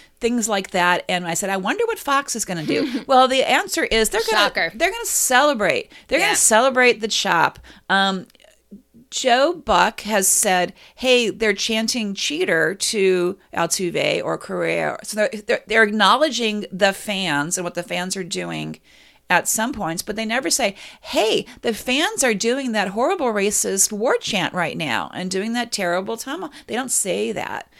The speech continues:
Speaker 1: They're
Speaker 2: Yeah.
Speaker 1: not saying that at all. And there is abs-, so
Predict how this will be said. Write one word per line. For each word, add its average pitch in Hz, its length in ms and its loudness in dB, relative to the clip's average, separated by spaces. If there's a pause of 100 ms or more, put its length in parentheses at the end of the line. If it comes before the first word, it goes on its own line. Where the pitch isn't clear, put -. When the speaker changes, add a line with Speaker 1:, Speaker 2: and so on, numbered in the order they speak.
(140)
Speaker 1:
They're 208 120 0
Speaker 2:
Yeah. 214 100 2
Speaker 1:
not - 140 -6
saying 202 400 -2
that 165 280 -2
at 170 220 -4
all. 175 260 0 (240)
And 226 160 2
there 226 120 2
is 214 180 -2
abs-, 370 360 2 (120)
so - 280 0